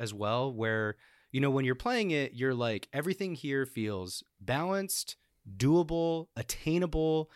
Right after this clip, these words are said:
It feels good when I get better at the game. It feels like you can learn about the game as you play it, and it feels like your skills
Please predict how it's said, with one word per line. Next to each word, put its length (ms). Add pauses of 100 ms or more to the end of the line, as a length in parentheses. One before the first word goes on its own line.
(220)
It 80
feels 280
good 380
when 160
I 100
get 260
better 240
at 100
the 60
game. 220
It 80
feels 280
like 180
you 100
can 340
learn 540
about 260
the 80
game 220
as 120
you 80
play 320
it, 60
and 80
it 100
feels 220
like 140
your 120
skills 720